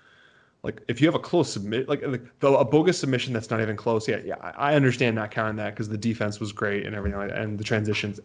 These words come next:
everything. I don't know. This one hurt more, um,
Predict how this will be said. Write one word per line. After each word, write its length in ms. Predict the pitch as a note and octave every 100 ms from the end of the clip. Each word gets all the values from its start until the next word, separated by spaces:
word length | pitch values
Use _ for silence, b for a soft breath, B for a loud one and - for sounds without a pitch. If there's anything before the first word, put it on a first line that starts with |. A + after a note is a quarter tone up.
| -
everything. 320 | B2+ G#2 F2 B B F#3+ F#3 B B B B B _ _ _ -
I 40 |
don't 80 | G#2+
know. 240 | - - C3
This 300 | D3 F3+ G#3
one 100 | F#3+
hurt 260 | D3 D3+
more, 600 | C3 A#2 A#2 A2+ A2 G#2+ -
um, 540 | A2 G#2+ G#2 G#2 G2+